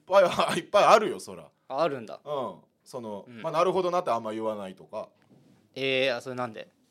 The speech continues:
Speaker 1: いや、「なるほどな」って考えた上で、
Speaker 2: うん。
Speaker 1: なんか、鶴丸に言われたの、「なるほどな」ってあんま言わないみたいな。
Speaker 2: えー。
Speaker 1: なんか、「なるほどな」ってさ、「あー、なるほどな」って、
Speaker 2: うん。
Speaker 1: なんか、その、
Speaker 2: うん。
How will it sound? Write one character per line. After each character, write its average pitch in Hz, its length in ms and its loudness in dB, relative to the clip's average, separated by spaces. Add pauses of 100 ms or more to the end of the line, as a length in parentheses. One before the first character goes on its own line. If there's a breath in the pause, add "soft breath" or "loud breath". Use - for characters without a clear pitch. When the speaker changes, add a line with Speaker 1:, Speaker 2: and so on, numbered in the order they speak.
Speaker 1:
い 127 40 -14
や、 123 60 -12
「な 143 120 2
る 202 80 6
ほ 208 80 4
ど 202 60 -2
な」 202 120 6
っ - 20 2
て - 80 -8
考 196 200 0 (160)
え 202 80 4
た 170 100 -2
上 190 180 2
で、 175 380 0
Speaker 2:
う - 40 -20
ん。 113 300 -18
Speaker 1:
な 139 120 -10
ん - 20 -14
か、 - 60 -16
鶴 190 160 -6
丸 175 140 2
に 170 40 -6
言 156 100 -4
わ 143 60 2
れ 139 60 -2
た 131 80 -6
の、 92 80 -14
「な 113 100 -6
る 131 80 -6
ほ 139 100 -8
ど 131 120 -10
な」 131 100 -6
っ - 20 -18
て 92 80 -16
あ 87 40 -12
ん 90 60 -16
ま 90 80 -16
言 92 100 -14
わ 87 100 -14
な 82 80 -18
い 82 80 -20
み 80 80 -20
た - 80 -20
い - 60 -20
な。 - 80 -20 (520)
Speaker 2:
え 131 380 -4
ー。 - 40 0
Speaker 1:
な 127 40 0
ん - 40 0
か、 180 120 0
「な 208 60 6
る 247 80 2
ほ 240 100 2
ど 233 100 0
な」 233 100 2
っ - 20 -12
て 147 80 -14
さ、 127 100 -10 (180)
「あ 151 40 4
ー、 135 40 -2
な 131 80 -4
る 139 100 -2
ほ 139 60 -14
ど 147 60 -8
な」 180 120 -4
っ 196 40 -20
て、 - 40 -20 (360)
Speaker 2:
う 123 40 -14
ん。 - 20 -12
Speaker 1:
な 120 80 -10
ん - 20 -12
か、 110 80 -10
そ 113 100 -14
の、 98 200 -16 (440)
Speaker 2:
う 135 60 -16
ん。 110 220 -18